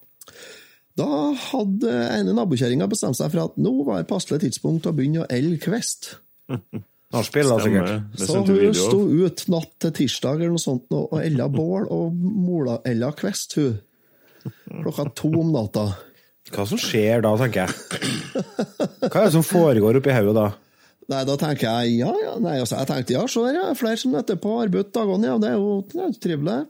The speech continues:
Speaker 1: flott, det er godt, eh, godt tiltak. Det er
Speaker 2: Men det er
Speaker 1: bra.
Speaker 2: jo koselig med bål, da.
Speaker 1: Ja, det er trivelig det, og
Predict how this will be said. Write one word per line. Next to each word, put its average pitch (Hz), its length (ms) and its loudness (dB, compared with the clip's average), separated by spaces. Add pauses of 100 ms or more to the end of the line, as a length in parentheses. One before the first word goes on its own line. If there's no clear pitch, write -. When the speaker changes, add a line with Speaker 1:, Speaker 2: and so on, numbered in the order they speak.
Speaker 1:
flott, - 380 -6
det - 120 -6
er 247 380 -4
godt, 254 420 -8
eh, 247 1120 -6
godt - 240 -12
tiltak. 120 480 -6
Det - 240 -12
er 339 60 -2
Speaker 2:
Men 135 80 4
det 127 80 6
er - 20 4
Speaker 1:
bra. 117 60 6
Speaker 2:
jo 113 80 0
koselig 120 500 4
med 151 160 2
bål, 131 300 2
da. 90 40 -6 (440)
Speaker 1:
Ja, 214 180 0
det 233 80 2
er - 80 0
trivelig 165 320 2
det, 196 140 2
og 226 240 0